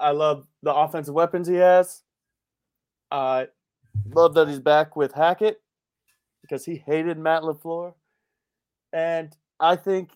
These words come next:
this year he has potential to finish as a low-end Q B one.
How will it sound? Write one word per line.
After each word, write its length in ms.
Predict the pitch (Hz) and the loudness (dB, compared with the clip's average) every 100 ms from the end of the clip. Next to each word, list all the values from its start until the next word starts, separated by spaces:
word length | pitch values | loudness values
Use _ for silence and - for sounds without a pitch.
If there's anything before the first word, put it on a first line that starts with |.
| _ | _
this 340 | 151 185 214 | -6 -4 -2
year 300 | 196 196 233 _ _ _ _ _ _ _ _ | -2 -2 -4 _ _ _ _ _ _ _ _
he 120 | 156 | -4
has 140 | 190 | -4
potential 440 | 190 214 185 165 196 | -6 -8 -8 -8 -12
to 60 | |
finish 480 | 190 165 170 190 - _ _ _ _ _ _ _ _ | -10 -10 -10 -14 -20 _ _ _ _ _ _ _ _
as 180 | 156 160 | -8 -4
a 200 | 175 156 151 _ _ _ _ _ _ _ _ _ _ _ | -4 -6 -12 _ _ _ _ _ _ _ _ _ _ _
low-end 560 | 147 147 170 185 190 175 _ _ | -6 -4 -2 -2 -2 -8 _ _
Q 120 | 185 | -14
B 120 | 190 196 | -10 -8
one. 280 | 190 202 | -6 -6